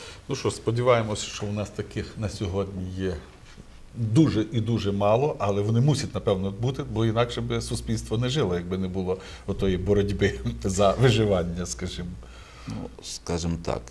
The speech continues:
Speaker 2: йде питання, що я з чого починав, це є підсумки роботи за дванадцятий рік, де практично на третину зросли податкові надходження по району, це великий показник. І,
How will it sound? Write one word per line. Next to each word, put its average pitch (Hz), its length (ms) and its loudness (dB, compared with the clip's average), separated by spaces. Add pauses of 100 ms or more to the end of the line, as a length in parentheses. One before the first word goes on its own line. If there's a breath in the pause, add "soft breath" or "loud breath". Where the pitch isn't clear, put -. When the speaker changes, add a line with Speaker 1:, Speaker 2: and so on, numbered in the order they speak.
Speaker 2:
йде 92 200 0
питання, 90 680 -2
що - 320 -8
я 76 340 0 (200)
з - 20 -10
чого 73 300 -4
починав, 92 480 -4
це - 160 -6
є 73 100 -2
підсумки 73 480 -6
роботи 73 400 -6
за 73 60 -8
дванадцятий 73 460 -2
рік, 110 260 -4 (580 loud breath)
де 80 300 4 (200)
практично - 420 -6
на 76 40 0
третину 73 380 -2
зросли 73 280 -2
податкові 73 400 -2
надходження 76 560 -2
по - 100 -8
району, 117 400 0
це - 120 -4
великий 82 260 -2
показник. 110 560 -4 (880 loud breath)
І, 76 500 2